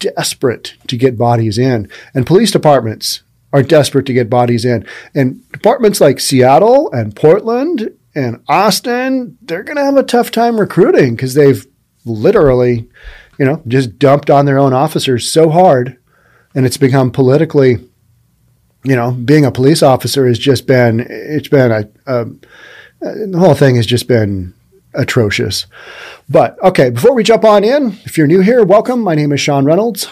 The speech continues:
I own a couple of real estate companies, and I read the news from that background. You might like it, you might not,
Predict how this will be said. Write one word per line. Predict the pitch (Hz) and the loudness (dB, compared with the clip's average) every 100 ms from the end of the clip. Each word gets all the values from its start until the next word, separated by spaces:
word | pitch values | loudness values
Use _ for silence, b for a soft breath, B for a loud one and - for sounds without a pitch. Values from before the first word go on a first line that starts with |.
| - | -6
I | 127 123 | -2 2
own | 123 | 2
a | 120 | 0
couple | 135 143 | 0 2
of | 131 | 2
real | 160 | 2
estate | - 180 175 | 2 -2 0
companies, | 196 208 262 294 220 156 | -2 -2 0 0 -2 -2
and | 120 117 | -2 0
I | 160 185 | 0 2
read | 139 170 165 | 2 0 0
the | 143 | 0
news | 127 196 233 - | 2 2 0 -4
from | 123 110 | -4 -2
that | 160 - | -4 -4
background. | 165 180 - 156 117 95 - _ - | -4 -4 -2 -2 0 -4 -10 _ -4
You | 131 | 0
might | 208 | 0
like | 202 202 | 2 2
it, | 233 208 - 143 | 2 0 -2 -4
you | 147 | 0
might | 180 170 | 0 2
not, | 175 175 180 | 0 0 -4